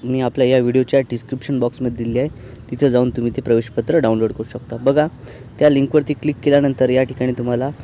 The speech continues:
अशा पद्धतीचा विद्यार्थी मित्रो टॅब येईल. ओके, बघा, या ठिकाणी काय आहे, अशा पद्धतीचा तुम्हाला टॅब त्या ठिकाणी ओपन होईल. तर या टॅबमध्ये बघा विद्यार्थी मित्रो, या ठिकाणी तुम्हाला काही माहिती भरावी लागेल. बघा, सुधारणा व पुनर्वसन कारागृह विभाग,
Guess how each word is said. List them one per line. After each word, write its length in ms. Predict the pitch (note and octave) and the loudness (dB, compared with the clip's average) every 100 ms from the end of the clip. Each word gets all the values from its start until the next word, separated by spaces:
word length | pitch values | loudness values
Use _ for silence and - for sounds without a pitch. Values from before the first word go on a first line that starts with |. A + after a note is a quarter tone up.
| - - - - | -18 -18 -16 -2
अशा 280 | B2 - D#3+ | -2 2 0
पद्धतीचा 560 | - B2+ B2+ C3+ C3 | 2 0 0 -4 -2
विद्यार्थी 340 | C3 C3 B2 B2+ | 0 2 0 -2
मित्रो 240 | B2 C3+ B2+ | -6 -6 -2
टॅब 200 | A#2 A2+ | 0 0
येईल. 180 | A2+ A2+ | -2 -4
ओके, 220 | A2+ E3 - - - - - | -2 -2 -2 -14 -18 -14 -4
बघा, 240 | B2 A2 - | -2 -2 -2
या 80 | B2 | -4
ठिकाणी 300 | B2 - C3+ | -4 -4 -2
काय 180 | C3 B2+ | 0 0
आहे, 120 | D#3 - - - - - | 0 -6 -16 -18 -18 -12
अशा 220 | B2+ C3+ C3+ | -8 -2 0
पद्धतीचा 480 | B2+ B2+ A#2+ B2 | 0 -4 -6 -4
तुम्हाला 300 | A#2 A#2 B2+ | -2 -2 -2
टॅब 320 | C#3+ - A#2+ A2 - | -4 -2 -2 -2 -4
त्या 100 | A#2 | -6
ठिकाणी 380 | A2+ B2+ B2+ A2+ | -4 -4 -4 -6
ओपन 240 | - A#2+ | -6 -8
होईल. 220 | A#2+ A2+ - - - - - - | -6 -10 -12 -16 -18 -18 -18 -2
तर 40 | C3+ | 2
या 140 | C3+ | 4
टॅबमध्ये 540 | A#2+ B2+ C3 C3 C3 C3 | 4 2 4 4 4 4
बघा 240 | B2+ A#2+ | 2 2
विद्यार्थी 380 | A#2 A#2 A2 A#2+ | 0 0 -2 -4
मित्रो, 260 | A2+ A#2 | -6 0
या 100 | B2 | 0
ठिकाणी 300 | B2 A#2+ A#2+ | 0 -2 -4
तुम्हाला 280 | A#2+ A#2+ B2 | -4 -4 -4
काही 200 | A#2+ B2+ | -2 -2
माहिती 280 | B2 A#2 B2 | -2 -4 -4
भरावी 260 | A#2+ A#2 A2 | -4 -2 0
लागेल. 200 | A2 A2 | -2 -2
बघा, 200 | A#2+ C#3 | -2 -2
सुधारणा 460 | - B2 B2 B2 | -4 -2 -2 0
व 100 | B2 | -2
पुनर्वसन 680 | B2+ - A#2+ B2 B2+ B2 C#3 - - - - - | -2 -6 -4 0 0 -2 -6 -8 -16 -18 -14 0
कारागृह 420 | B2+ B2+ B2+ C3+ | 2 4 2 2
विभाग, 280 | C3 B2 A#2+ | 0 2 0